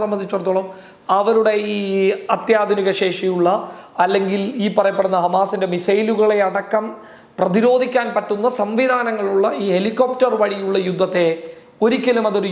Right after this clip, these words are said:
യുദ്ധമായിട്ട് കാണാൻ പറ്റില്ല. അതൊരു ഏകപക്ഷീയമായിട്ടുള്ള ഒരു ആക്രമണമാണ്, നിരായുധർക്ക്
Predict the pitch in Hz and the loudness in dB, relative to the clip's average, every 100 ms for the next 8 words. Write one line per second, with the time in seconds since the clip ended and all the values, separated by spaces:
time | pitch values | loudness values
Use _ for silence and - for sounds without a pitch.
0 | 175 170 - 226 226 208 175 180 165 156 | -4 -6 -2 0 2 0 -2 -2 -2 -2
1 | 139 113 98 90 180 220 202 233 240 233 | -4 -8 -12 -6 -4 -2 2 2 0 -2
2 | - 233 233 226 214 190 185 165 143 139 | -4 -2 0 0 0 0 0 0 -2 -8
3 | 110 95 90 76 - - _ _ _ _ | -8 -8 -10 -14 -18 -20 _ _ _ _
4 | - 185 226 240 240 214 208 208 | -4 2 2 2 2 2 0 0